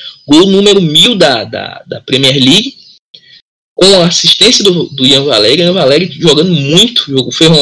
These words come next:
ótima partida hoje, e tomamos o empate de novo, já no finalzinho,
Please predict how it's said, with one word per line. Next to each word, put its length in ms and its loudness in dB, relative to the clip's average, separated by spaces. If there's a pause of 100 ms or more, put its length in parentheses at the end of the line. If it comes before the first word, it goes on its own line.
(160)
ótima 280 0
partida 500 -4
hoje, 400 -4 (1040)
e 540 -2 (580)
tomamos 380 4
o 40 2
empate 380 0
de 40 2
novo, 340 0
já 200 0
no 80 -2
finalzinho, 720 -2